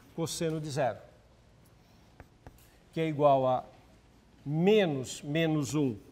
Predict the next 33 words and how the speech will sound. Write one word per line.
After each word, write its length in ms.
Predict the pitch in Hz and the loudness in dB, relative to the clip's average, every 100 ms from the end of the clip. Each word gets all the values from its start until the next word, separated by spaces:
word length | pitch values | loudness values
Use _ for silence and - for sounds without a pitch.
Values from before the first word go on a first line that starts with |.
| - - - | -20 -20 -14
que 120 | - | -4
é 80 | 151 | 0
um, 300 | 165 226 302 - - - - _ - _ 160 | 4 4 0 -8 -20 -20 -20 _ -20 _ -2
menos 380 | 185 180 165 | 0 0 0
menos 400 | 160 170 160 151 | -2 0 0 -2
mais 440 | 135 156 156 147 117 | 0 2 2 0 2
um, 300 | 175 220 254 - - - - - | 2 2 -2 -14 -20 -20 -20 -8
que 100 | 196 | -6
é 60 | 185 | -2
dois. 460 | 151 143 123 - - - - | 0 0 0 -10 -16 -20 -14
Então, 120 | - 240 | 0 2
essa 240 | 262 269 | 2 0
primeira 580 | - 294 277 294 330 208 | -6 -2 2 6 6 6
coisa 340 | 196 208 175 | 6 4 4
bonita, 500 | 160 208 254 - 127 | 0 2 2 2 -2
geometricamente, 960 | 127 180 185 185 156 175 175 127 - 101 - - - - - | 2 4 4 2 0 2 2 0 -6 -20 -20 -20 -20 -18 -6
olha 80 | 226 | -2
que 60 | |
interessante. 600 | 247 247 202 196 139 - - - - | 4 4 4 4 2 -2 -20 -20 0
Qual 160 | - 277 | 8 10
é 80 | 254 | 12
a 60 | |
área 280 | 202 220 220 | 10 10 8
debaixo 320 | 185 196 208 | 6 6 6
do 80 | 180 | 4
gráfico 300 | 180 196 196 | 4 4 2
do 80 | 175 | -6
seno? 400 | - 220 151 98 98 - _ _ - - | 2 4 2 -2 -14 -20 _ _ -20 -10
De 80 | 139 | 2
zero 200 | 180 175 | 4 4
a 40 | |
π? 180 | 180 113 - | 0 -8 2
Dois. 560 | 156 196 104 - - | 6 6 4 -8 -10